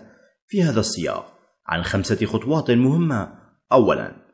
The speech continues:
التخلي عن المفهوم الفردي للشخص البشري، وثانيًا، الاعتراف بالذاتية والأولوية الاجتماعية للعائلة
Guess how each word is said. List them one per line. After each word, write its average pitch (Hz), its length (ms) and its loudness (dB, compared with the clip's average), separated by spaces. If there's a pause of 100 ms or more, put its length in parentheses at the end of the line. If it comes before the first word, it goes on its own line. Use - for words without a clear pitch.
(640)
التخلي 156 600 4
عن 147 220 2
المفهوم 147 440 2
الفردي 135 520 0
للشخص 123 400 -4
البشري، 92 580 -2 (360)
وثانيًا، 95 680 -2 (360)
الاعتراف 101 600 0
بالذاتية 104 600 0
والأولوية 107 680 0
الاجتماعية 110 720 -2
للعائلة 101 760 -2